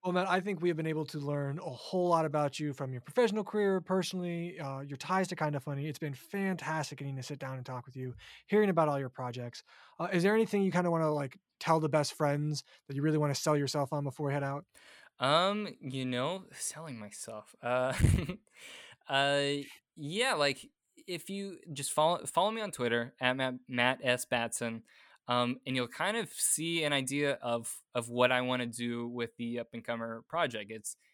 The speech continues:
Speaker 2: you know, it's, it's more, uh, dumb internet videos that you don't always get from Kinda Funny,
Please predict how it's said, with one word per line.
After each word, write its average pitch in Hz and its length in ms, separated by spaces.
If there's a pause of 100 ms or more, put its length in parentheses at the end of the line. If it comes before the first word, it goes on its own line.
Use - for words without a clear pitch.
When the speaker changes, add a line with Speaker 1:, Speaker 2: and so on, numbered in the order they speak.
(140)
Speaker 2:
you 123 140
know, 120 200
it's, - 380 (220)
it's 120 260
more, 127 760 (960)
uh, 123 340
dumb 123 460
internet 123 360
videos 117 580
that 120 120
you 120 120
don't 117 300
always 117 300
get 123 200
from 139 140
Kinda 143 300
Funny, 175 420